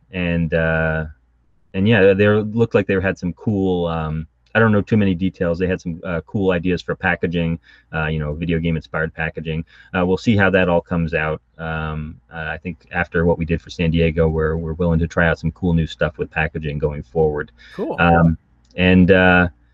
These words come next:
Speaker 1: yeah, um, we, you know, we, we've had to, uh, we've had to drop a couple of Sonic items that weren't really performing very well, but as far as I know, the action figures are still going forward, um,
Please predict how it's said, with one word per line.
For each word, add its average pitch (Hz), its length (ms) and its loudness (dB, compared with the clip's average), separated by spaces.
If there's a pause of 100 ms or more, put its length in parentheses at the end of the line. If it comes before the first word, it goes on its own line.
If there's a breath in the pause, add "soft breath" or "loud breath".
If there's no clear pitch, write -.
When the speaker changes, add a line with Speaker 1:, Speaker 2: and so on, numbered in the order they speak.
(1200 loud breath)
Speaker 1:
yeah, 151 240 6 (120)
um, 120 300 6
we, 135 100 0
you 143 60 4
know, 120 80 4
we, 120 160 0
we've 113 200 -2
had 127 200 0
to, 104 280 4
uh, 90 600 -2 (120)
we've 98 140 -12
had 107 140 -4
to 95 80 -6
drop 98 320 0
a - 20 -6
couple 104 320 -4
of 95 160 -6
Sonic 104 340 -2
items 101 360 -2
that 85 120 -4
weren't 92 200 -8
really 87 160 -6
performing 95 440 -4
very 92 160 0
well, 90 200 -2
but 87 120 -4
as 85 120 -6
far 104 120 2
as 95 80 4
I 95 40 2
know, 90 80 0
the 87 100 0
action - 240 -6
figures 82 240 -6
are 82 60 -10
still 85 440 0
going 82 260 -4
forward, 78 520 -4
um, 76 380 -14